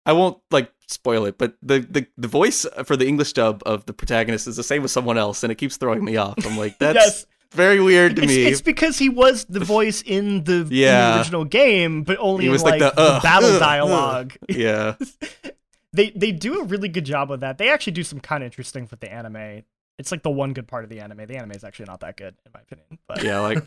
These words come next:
Speaker 2: <laughs>
Speaker 1: I haven't seen it. I watched the Persona five anime, though, and I hated it. So I was like, "I don't know if I wanna watch the
Speaker 2: Yeah,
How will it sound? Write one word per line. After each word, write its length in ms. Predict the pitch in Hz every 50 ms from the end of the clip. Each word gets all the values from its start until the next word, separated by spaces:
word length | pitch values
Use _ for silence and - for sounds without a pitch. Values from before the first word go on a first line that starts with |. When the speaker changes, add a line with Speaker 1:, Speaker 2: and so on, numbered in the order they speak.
| - 285 269
Speaker 2:
<laughs> 200 | - - - -
Speaker 1:
I 100 | 147 151
haven't 180 | 170 185 185 233
seen 400 | - - 240 190 151 160 165 175
it. 240 | 185 196 190 160 -
I 120 | 139 147
watched 280 | 151 170 190 202 - -
the 80 | 208
Persona 380 | - - 202 - - 170 151 135
five 240 | - 123 113 110 113
anime, 300 | 107 104 101 101 101 101
though, 100 | 104 104
and 80 | 101
I 40 | 98
hated 280 | 85 101 101 101 101 98
it. 160 | 101 101 -
So 140 | - - 104
I 20 |
was 80 | 104 104
like, 160 | 107 117 135
"I 40 | 156
don't 100 | 185 175
know 80 | 156
if 80 | 139 -
I 20 | - -
wanna 60 | - 143
watch 80 | 202
the 60 | 196 196
Speaker 2:
Yeah, 140 | 196 190